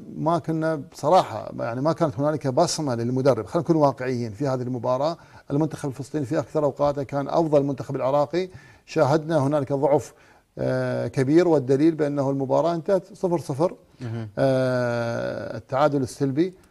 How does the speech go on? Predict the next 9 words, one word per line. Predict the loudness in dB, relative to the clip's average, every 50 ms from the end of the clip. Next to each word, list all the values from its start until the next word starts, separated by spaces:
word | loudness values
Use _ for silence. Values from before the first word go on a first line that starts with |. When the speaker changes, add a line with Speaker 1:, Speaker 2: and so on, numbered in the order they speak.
| _ _
Speaker 1:
لكلا | -8 0 2 4 4
الفريقين. | 4 2 0 0 0 0 0 0 -2 0 -2 -4 -8 -16 -20 _ _ _ _
كانت | 4 6 6 6 2 0
مباراة | 2 6 6 6 8 6 6 4
مجاملة | 4 2 4 4 4 6 6 4 4 4
أكثر | 0 0 -2 -6 -4
ما | -2 -2 -2
هي | -2 -2 -2 -2
مباراة | -2 0 0 2 2 4 4 4 4 2